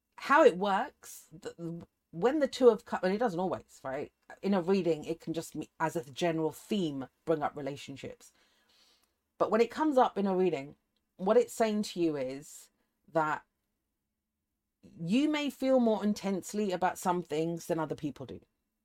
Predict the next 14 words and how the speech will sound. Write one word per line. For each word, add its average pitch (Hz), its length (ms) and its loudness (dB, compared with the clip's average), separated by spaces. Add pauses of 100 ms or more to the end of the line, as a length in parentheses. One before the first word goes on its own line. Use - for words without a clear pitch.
(1040)
You 160 140 -4
may 160 140 -4
have 175 260 0
more 180 180 -2
varied 214 360 4
emotions 240 680 -2 (340)
in 160 120 -4
a 160 60 -4
certain 147 260 -2
situation - 540 -8
than 135 100 -10
other 131 160 -8
people 127 280 -12
do. 117 160 -14